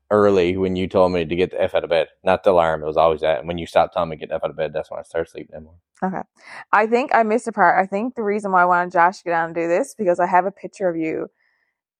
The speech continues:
Speaker 2: on social media that everyone thinks you're, like, this crooked, old cranky man.
Speaker 1: Mm-hmm.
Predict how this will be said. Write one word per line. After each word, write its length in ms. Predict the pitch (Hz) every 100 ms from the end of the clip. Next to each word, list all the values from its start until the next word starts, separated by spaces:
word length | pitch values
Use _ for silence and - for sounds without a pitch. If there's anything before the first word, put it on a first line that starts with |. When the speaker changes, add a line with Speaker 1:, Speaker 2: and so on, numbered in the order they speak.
| _ -
Speaker 2:
on 160 | 180
social 300 | 180 180 180
media 240 | 175 165 160
that 60 | -
everyone 260 | 165 175
thinks 180 | 190 196
you're, 120 | 170
like, 180 | 160 151
this 140 | 170
crooked, 540 | - - 170 - 165 160 _ _ _ _
old 220 | 170 165
cranky 420 | - - 160 180 165
man. 580 | 170 196 160 160 110
Speaker 1:
Mm-hmm. 220 | - 214